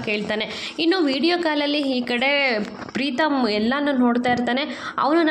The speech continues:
ನೋಡ್ಬಿಟ್ಟು ತುಂಬಾನೇ ಖುಷಿ ಪಡ್ತಾ ಇರ್ತಾನೆ. "ಇದೇ ಕಣೋ ನಿನಗಿದೆ ಹಬ್ಬ" ಅಂತ ಹೇಳಿ ಪ್ರೀತಮ್ ಮನ್ಸಲ್ಲೇ ಖುಷಿ ಪಡ್ತಾ ಇರ್ತಾನೆ. ಇನ್ನು ಎಲ್ಲೂ ಕೆಲಸ ಮಾಡಿಲ್ಲ, ಏನ್ ಕೆಲಸ ಮಾಡಿದ್ದೆ ಅನ್ನೋದನ್ನ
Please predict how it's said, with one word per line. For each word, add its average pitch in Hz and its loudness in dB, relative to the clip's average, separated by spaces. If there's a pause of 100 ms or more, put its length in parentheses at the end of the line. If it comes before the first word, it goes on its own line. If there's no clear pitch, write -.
(120)
ನೋಡ್ಬಿಟ್ಟು 262 2
ತುಂಬಾನೇ 262 2
ಖುಷಿ 247 -2
ಪಡ್ತಾ 233 -4
ಇರ್ತಾನೆ. 214 -2 (260)
"ಇದೇ 233 0
ಕಣೋ 247 -2
ನಿನಗಿದೆ 214 0
ಹಬ್ಬ" 196 0
ಅಂತ 220 0
ಹೇಳಿ 240 -2
ಪ್ರೀತಮ್ 240 -2
ಮನ್ಸಲ್ಲೇ 254 0
ಖುಷಿ 247 -2
ಪಡ್ತಾ 233 -2
ಇರ್ತಾನೆ. 240 -4 (120)
ಇನ್ನು 330 4
ಎಲ್ಲೂ 233 2
ಕೆಲಸ 214 -2
ಮಾಡಿಲ್ಲ, 254 0 (420)
ಏನ್ 247 0
ಕೆಲಸ 240 -2 (200)
ಮಾಡಿದ್ದೆ 294 0
ಅನ್ನೋದನ್ನ 240 0